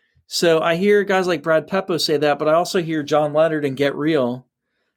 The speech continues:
talk about, what does he say? Evangelize the believer and disciple the unbeliever. Like, that's part of the principle he's trying to get at,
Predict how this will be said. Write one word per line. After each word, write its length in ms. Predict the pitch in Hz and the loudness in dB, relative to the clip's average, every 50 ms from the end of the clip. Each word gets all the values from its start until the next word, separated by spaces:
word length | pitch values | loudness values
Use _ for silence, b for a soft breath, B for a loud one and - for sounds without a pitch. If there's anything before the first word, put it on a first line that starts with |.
| _ _ | _ _
talk 240 | - - 156 156 - | -2 -2 -2 0 0
about, 460 | 180 151 151 143 143 139 131 - - _ _ _ _ _ _ _ _ _ _ | -2 0 2 2 2 2 0 -4 -10 _ _ _ _ _ _ _ _ _ _
what 80 | - | -12
does 60 | 151 147 | -8 -6
he 80 | 156 | -4
say? 320 | 147 - - 147 135 127 120 | -4 -2 0 0 0 0 0
Evangelize 1200 | - - 139 123 156 165 175 175 170 170 165 156 160 160 156 156 156 156 147 - - - - _ _ _ _ _ _ _ _ - | -2 -4 -4 -4 -2 -4 -2 -4 -4 -2 0 2 4 4 4 4 2 0 -2 -4 -6 -6 -10 _ _ _ _ _ _ _ _ -2
the 80 | 147 | -2
believer 440 | 123 135 139 143 151 156 151 143 147 | 0 2 2 4 4 2 2 2 0
and 100 | 139 131 | 0 0
disciple 460 | 120 123 - - 151 147 143 139 135 | -2 -4 0 2 0 0 2 0 -4
the 160 | 123 123 120 | -2 0 0
unbeliever. 680 | 120 131 135 123 117 104 104 101 92 98 90 95 98 - _ _ _ _ _ _ _ _ _ _ _ - | 0 0 -2 -2 -4 -4 -4 -8 -8 -10 -14 -16 -18 -20 _ _ _ _ _ _ _ _ _ _ _ -4
Like, 100 | 139 147 | -2 0
that's 180 | 208 214 208 208 | 0 -2 -2 -4
part 320 | - - - - 240 247 | -10 -12 -4 -2 -2 0
of 40 | 226 | 2
the 100 | 175 - | 0 -2
principle 420 | - - 226 240 233 - 185 156 | 0 -2 -2 -2 -2 -4 -4 -4
he's 100 | 139 123 | -4 -4
trying 200 | - - 175 165 | -4 -4 -4 -4
to 60 | 147 | -4
get 300 | 117 - 127 135 165 180 | -6 -4 -2 0 0 2
at, 280 | 147 107 98 92 92 - | 0 -2 -4 -8 -12 -16